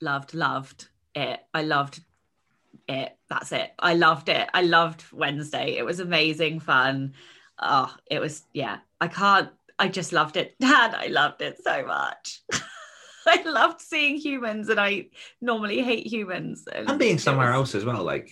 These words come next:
Speaker 2: going, 'cause
Speaker 1: Yes.
Speaker 2: it's not often you go to London.
Speaker 1: On that, I was really unnerved by London 'cause I, like,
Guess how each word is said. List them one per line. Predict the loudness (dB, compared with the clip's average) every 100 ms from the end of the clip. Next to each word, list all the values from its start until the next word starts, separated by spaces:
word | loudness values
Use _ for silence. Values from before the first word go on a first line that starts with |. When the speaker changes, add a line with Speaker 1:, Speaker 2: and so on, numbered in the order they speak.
| -16 -2
Speaker 2:
going, | 0 0 -2 -10 -6
'cause | -2
Speaker 1:
Yes. | -2 0
Speaker 2:
it's | 2
not | 4
often | 4 0
you |
go | -2
to | -4
London. | -4 -6 -8 -12 -18 _ _ _ _ _ _ -20 -16 -14 -14 -18 _ _ _ _ _ _ _ 2
Speaker 1:
On | 6 6
that, | 6 4 2 -2 _ _ _ _ _ _ _ _ _
I | 4 4 4
was | 6 6 6 4 -2 -14 _ -12
really | -8 -2 2 4 4 4
unnerved | 2 2 0 0 0 -4 -4 0
by | 0
London | 0 -2 -2 -2 -2
'cause | -6 -4
I, | -2 -2 -2
like, | -4 -4